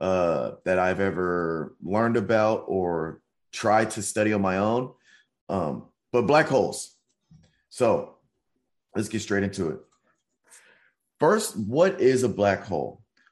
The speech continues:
Black hole is an object that has collapsed under its own gravity into an infinitely small point,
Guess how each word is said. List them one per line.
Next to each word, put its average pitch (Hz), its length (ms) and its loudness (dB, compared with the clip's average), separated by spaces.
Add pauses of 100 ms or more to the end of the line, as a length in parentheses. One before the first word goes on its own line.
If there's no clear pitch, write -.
Black 151 200 4
hole 151 200 0
is 127 60 -4
an 120 100 -2
object 123 540 2
that 107 160 2
has 101 380 2
collapsed 123 480 2
under 107 160 0
its 101 140 -4
own 135 220 -4
gravity 104 520 2
into 101 240 -4
an 92 160 -6
infinitely 98 380 -6
small 90 320 -4
point, 113 400 -2